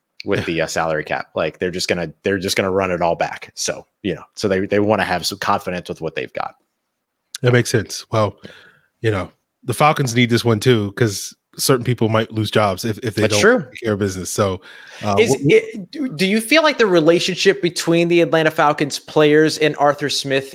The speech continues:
Speaker 1: is such that they will play for their coach? You know what I mean? Like, sometimes that happens with the head coach is about to get fired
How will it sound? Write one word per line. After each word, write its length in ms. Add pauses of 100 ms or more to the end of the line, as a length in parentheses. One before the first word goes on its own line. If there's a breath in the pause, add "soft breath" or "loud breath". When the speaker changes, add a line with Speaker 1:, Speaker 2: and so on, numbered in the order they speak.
(140)
Speaker 1:
is 680 (100)
such 640
that 520 (240)
they 200
will 440 (680)
play 460
for 200
their 160
coach? 400
You 80
know 80
what 120
I 60
mean? 180
Like, 160
sometimes 360
that 140
happens 500
with 140
the 60
head 220
coach 220
is 60
about 160
to 40
get 120
fired 260